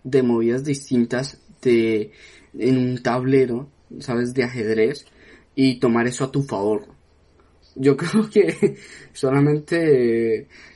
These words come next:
eh, so-, solamente de imaginarte que, que son dos millones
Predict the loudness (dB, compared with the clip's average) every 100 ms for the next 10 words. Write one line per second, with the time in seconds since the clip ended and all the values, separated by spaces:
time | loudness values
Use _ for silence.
0 | -10 -6 -2 -2 -4 -16 _ 0 0 2
1 | 0 0 0 2 2 2 0 2 4 2
2 | 0 0 0 0 -2 -4 0 0 0 -6
3 | -10 -10 -6 -4 -2 0 -2 0 0 0
4 | -2 0 0 2 0 -4 -8 -18